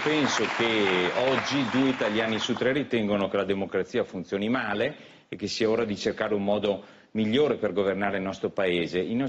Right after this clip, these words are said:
non significa che siano diventati antidemocratici, ma revocano in dubbio la democrazia e d'altra parte anche un certo tipo di comunicazione, di messa in discussione per esempio delle terze parti, questa, eh, ricorrente, come dire,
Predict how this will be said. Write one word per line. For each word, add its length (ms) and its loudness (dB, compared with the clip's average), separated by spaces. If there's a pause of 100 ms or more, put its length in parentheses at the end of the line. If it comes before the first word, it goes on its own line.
(160)
non 180 0
significa 380 -2
che 60 2
siano 200 -2
diventati 460 0
antidemocratici, 1120 -4
ma 300 -2
revocano 420 2
in 160 0
dubbio 540 0 (280)
la 100 -4
democrazia 840 -2
e 160 2
d'altra 380 0
parte 380 -2
anche 200 -4
un 80 -2
certo 340 0
tipo 440 -2 (300)
di 100 -4
comunicazione, 1040 2
di 120 -4
messa 280 -2
in 80 2
discussione 640 -2
per 140 0
esempio 340 0
delle 180 2
terze 360 -4
parti, 600 -4 (800)
questa, 460 -2 (300)
eh, 460 2
ricorrente, 1000 2
come 260 2
dire, 480 2